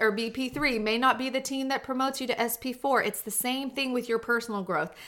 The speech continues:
The things that got you there personally may not be the things that get you to the next point. So step outside of your box. Don't fear failure.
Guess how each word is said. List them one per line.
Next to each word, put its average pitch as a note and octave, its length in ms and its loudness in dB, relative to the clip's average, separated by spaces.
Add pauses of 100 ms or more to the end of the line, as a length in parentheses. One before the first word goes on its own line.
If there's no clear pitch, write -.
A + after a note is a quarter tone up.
(140)
The G#3+ 80 0
things C4 440 0
that C#4 200 4
got C4 340 10
you B3 120 0
there A#3 220 4
personally A3+ 600 0 (300)
may F#3+ 380 2
not B3+ 300 6
be B3+ 160 0
the B3 120 0
things B3 340 -2
that A3+ 180 2
get A3 220 0
you A3 80 -4
to G#3+ 140 -6
the G3+ 120 -2
next G3 300 -2
point. F3+ 320 -6
So G3+ 180 0
step A#3+ 640 2
outside G#3 640 0
of G3 160 -4
your G3+ 140 -2
box. G3 720 0 (640)
Don't A3 360 4
fear C4+ 520 -4
failure. G3+ 760 2